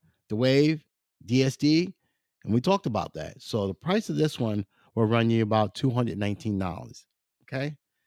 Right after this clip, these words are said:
Um, comes, it says here has a H X amplifier, turns your favorite lossless and master quality audio files into powerful performances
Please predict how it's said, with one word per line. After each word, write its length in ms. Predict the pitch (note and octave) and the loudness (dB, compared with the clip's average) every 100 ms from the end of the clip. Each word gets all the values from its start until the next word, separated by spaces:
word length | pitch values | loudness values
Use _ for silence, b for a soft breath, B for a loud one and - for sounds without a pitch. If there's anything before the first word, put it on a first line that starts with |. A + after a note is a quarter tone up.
| _ _ _ - | _ _ _ -8
Um, 640 | G#2+ G2+ G2+ G#2 G2+ G2+ - _ _ _ _ _ _ | -4 0 0 0 -2 -4 -8 _ _ _ _ _ _
comes, 340 | - C3+ C#3 - | 0 2 2 -2
it 180 | - | -12
says 240 | A2+ B2+ A#2+ | -6 -2 -2
here 180 | C#3 C3 | 0 0
has 180 | A2+ | 0
a 100 | G2+ - | -4 -6
H 200 | C3+ - | -6 -4
X 120 | B2+ - | -6 -4
amplifier, 460 | - - B2+ C#3 B2 | -6 -6 -6 -4 -4
turns 240 | - A#2 | -4 -6
your 60 | G2+ | -6
favorite 340 | - C3+ A#2+ | -2 -2 -2
lossless 500 | A#2+ B2 A#2+ B2 - _ b b b | -4 -4 -4 -6 -8 _ b b b
and 120 | F#2+ G#2+ | 0 2
master 260 | A#2+ - | 2 0
quality 340 | A#2+ B2+ B2+ A2 | -2 0 0 0
audio 180 | A#2+ | -4
files 280 | A2 B2 A#2+ | -2 0 0
into 160 | - F#2+ | -2 -12
powerful 540 | - A2+ B2 A2 - | -10 -6 -4 -6 -10
performances 580 | - A#2 A#2 - A#2+ - | -6 -4 -4 -4 -6 -8